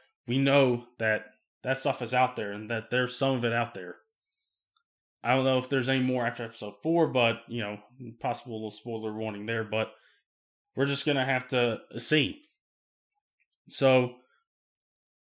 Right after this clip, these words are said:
after episode four, you're definitely gonna see a, a change in him and probably realizing fully his comics type of side and, like,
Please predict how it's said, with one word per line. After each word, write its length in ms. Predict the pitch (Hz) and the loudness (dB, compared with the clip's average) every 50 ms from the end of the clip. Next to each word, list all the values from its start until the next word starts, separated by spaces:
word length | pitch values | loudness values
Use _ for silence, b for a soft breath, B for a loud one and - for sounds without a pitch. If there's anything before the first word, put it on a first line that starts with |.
| _ _ _ _ _ _ _ _ _ _ _ _ _ _ _ _ _ _ _ _ | _ _ _ _ _ _ _ _ _ _ _ _ _ _ _ _ _ _ _ _
after 240 | 120 139 147 - 160 | 4 6 6 6 4
episode 320 | 151 - - 160 147 135 | 2 2 2 0 0 0
four, 260 | - 156 160 160 156 143 | 2 4 6 6 6 6
you're 160 | 127 147 143 | 4 2 2
definitely 360 | 123 147 143 143 147 151 135 | 4 4 4 4 4 0 0
gonna 220 | 135 139 135 127 | 0 0 0 0
see 540 | 123 - - - 139 135 131 131 131 - - - | -2 -2 -2 0 2 4 4 4 2 0 -2 -6
a, 280 | 110 113 110 - - 120 | -8 -8 -8 -6 -6 -6
a 40 | 123 | -6
change 440 | - - 139 131 135 135 131 117 127 | -4 -2 0 0 2 0 0 0 0
in 220 | 123 120 117 110 | 0 0 0 -2
him 400 | 107 110 127 127 127 127 123 117 | -2 -2 0 0 2 0 0 0
and 320 | 113 104 104 104 101 101 - _ _ _ _ _ _ - | -2 -2 -4 -6 -10 -14 -16 _ _ _ _ _ _ -2
probably 240 | 143 127 127 127 120 | 0 0 2 2 2
realizing 460 | 131 131 131 127 120 120 120 117 113 | 2 2 2 2 2 0 -2 -4 -4
fully 280 | - 127 123 127 123 120 | -4 -4 -2 -2 -2 -2
his 220 | 120 110 113 - | -2 -4 -4 -8
comics 920 | - - - 110 107 107 117 127 131 131 - - - - - - - - - - _ _ _ _ | -12 -12 -10 -6 -4 -4 -2 0 0 -2 -2 -6 -10 -10 -10 -10 -12 -14 -18 -20 _ _ _ _
type 240 | - 127 123 - 131 | -4 -4 -4 -4 -4
of 80 | 123 | -8
side 340 | - - 135 131 131 131 123 | -6 -2 2 2 2 2 2
and, 220 | 113 110 107 107 107 | 0 -4 -6 -6 -6
like, 320 | 110 110 104 - - | -8 -8 -8 -10 -18